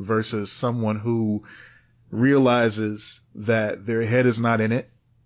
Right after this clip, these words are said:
because of outside, you know, instances, understandably. And they step down to let the rest of their team shine and succeed, which they did,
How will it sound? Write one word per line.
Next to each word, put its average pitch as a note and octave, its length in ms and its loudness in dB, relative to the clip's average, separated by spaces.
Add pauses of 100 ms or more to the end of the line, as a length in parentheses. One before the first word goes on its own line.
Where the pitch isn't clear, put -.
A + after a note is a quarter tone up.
(220)
because A#2+ 360 -2
of A#2+ 100 -4
outside, A2 680 0 (400)
you A#2 140 -6
know, G#2+ 280 -4
instances, A#2 840 -4
understandably. A2+ 920 -2 (920)
And B2+ 280 2
they B2+ 120 4
step C3 400 0
down C3 400 2
to C#3+ 100 0
let C3 200 2
the A2+ 100 0
rest B2 240 2
of A#2 100 0
their A#2 160 2
team B2 340 -2
shine B2+ 520 -2
and A2 120 -6
succeed, C3+ 760 -2
which C3 280 -4
they G#2 140 -2
did, G#2 560 0